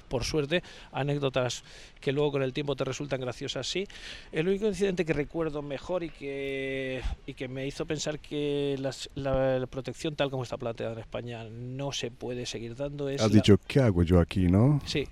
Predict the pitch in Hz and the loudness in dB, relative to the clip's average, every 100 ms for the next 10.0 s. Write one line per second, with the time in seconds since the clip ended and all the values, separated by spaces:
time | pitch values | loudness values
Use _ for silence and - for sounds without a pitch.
0 | - 135 135 131 - 135 139 143 143 143 | -8 -4 -2 -2 -2 -2 -2 -2 -2 -2
1 | 139 139 139 131 139 147 160 185 180 151 | -2 -2 -6 -4 -4 -2 -2 0 0 0
2 | 147 143 139 135 135 135 143 143 147 131 | 2 2 2 0 0 -2 -4 -4 -4 -4
3 | 131 123 113 147 165 156 135 127 131 143 | -6 -6 -6 -4 -2 -2 -4 -4 -2 -2
4 | 135 127 139 131 127 123 123 131 180 240 | 0 -2 -2 -4 -4 -6 -6 -4 -4 -6
5 | - - - - - - - 131 - 131 | -14 -20 -20 -20 -20 -20 -12 -12 -6 -6
6 | 135 139 127 123 113 123 120 120 123 123 | -4 -4 -2 -2 -4 -4 -4 -6 -2 0
7 | 123 127 120 123 123 117 120 135 123 117 | 0 0 -4 -6 -6 -6 -4 -2 -4 -6
8 | 113 117 120 117 120 139 135 127 127 123 | -6 -6 -6 -6 -2 -2 -2 0 0 0
9 | 127 123 - 139 135 135 156 175 185 | -4 -4 -2 0 2 2 2 2 2